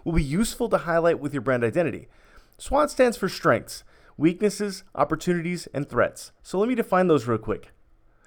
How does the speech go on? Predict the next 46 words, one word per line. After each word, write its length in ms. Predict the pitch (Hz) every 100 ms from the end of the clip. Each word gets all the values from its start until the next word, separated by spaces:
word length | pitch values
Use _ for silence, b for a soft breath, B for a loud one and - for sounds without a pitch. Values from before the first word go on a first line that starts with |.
| b
Strengths 460 | b - 240 294 -
are 60 | 311
the 80 |
things 280 | 240 226 214
about 200 | 185 180
your 80 | 175
brand 260 | 156 147 143
that 60 |
give 140 | 127 180
you 60 |
strong 360 | - - 120 156
advantage 380 | 131 104 117 127
in 60 |
the 60 | 156
market. 360 | 277 302 - - - _ _ _ _
Weaknesses 640 | - 110 226 269 208 170 156
are 60 |
the 80 | 143
stuff 200 | - 156
that 120 | 165
hurts 280 | - 240 -
your 140 | 190
odds 160 | 120 113
of 60 | 113
success 560 | 123 - 117 170 - _ -
and 100 | 160
need 120 | 190 175
to 60 |
be 80 | 170
shored 300 | - 151 143
up. 280 | 226 - - _ b b b b b _ _ -
Opportunities 640 | 120 120 - 269 202 185
are 80 | 160
areas 340 | 143 190 226
and 80 | 196
trends 260 | 180 196 170
within 240 | - 180
your 100 | 180
industry 360 | 139 156 - 202
that 180 | 160 -
open 220 | 147 -
a 60 | 190
chance 300 | - 170 -
to 100 | 147
grow 200 | 120 123
faster, 580 | 135 165 190 247 240